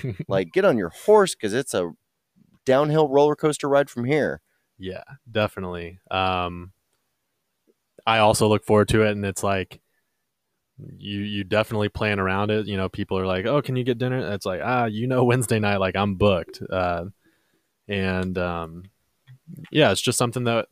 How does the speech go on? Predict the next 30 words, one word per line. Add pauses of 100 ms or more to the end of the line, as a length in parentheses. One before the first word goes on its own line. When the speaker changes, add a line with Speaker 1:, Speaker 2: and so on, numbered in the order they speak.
Speaker 1:
you
know,
we
both
look
forward
to. (340)
How
do
I (420)
manage, (640)
or
what
does
that
do
to
my
time
management?
Obviously,
as (720)
most
weeks,
<laughs>
I
set
aside
time
to,